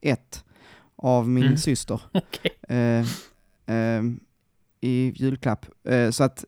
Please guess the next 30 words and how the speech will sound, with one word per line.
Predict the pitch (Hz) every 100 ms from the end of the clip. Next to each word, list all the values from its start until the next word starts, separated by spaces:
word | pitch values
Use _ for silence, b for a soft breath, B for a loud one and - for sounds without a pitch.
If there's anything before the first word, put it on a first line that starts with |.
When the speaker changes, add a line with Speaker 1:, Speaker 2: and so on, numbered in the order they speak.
| _
Speaker 1:
eh, | 123 123 117
det | 123 190
har | 214
jag | 185
spelat | - 139 -
och | 143 -
trean. | - 143 127 110 B B
Jag | - 190
har | 151
bara | 135 180
aldrig, | 175 175 156 135 131 - _ -
alltså, | 147 143 147 131 117 _ _ _ _
du | 165
vet, | 165 131 - _ - - _ - - -
jag | 151 165 151
har | 135 160 139
tillräckligt | 127 170 185 135 - 123
att | 131
spela, | 156 208 170 107
så | -
att | 131 _
som | - 147 147
det | -
är. |
Speaker 2:
Ja, | 127 120
ja, | 110 123
så | -
är | 139
det | 139
ju. | 127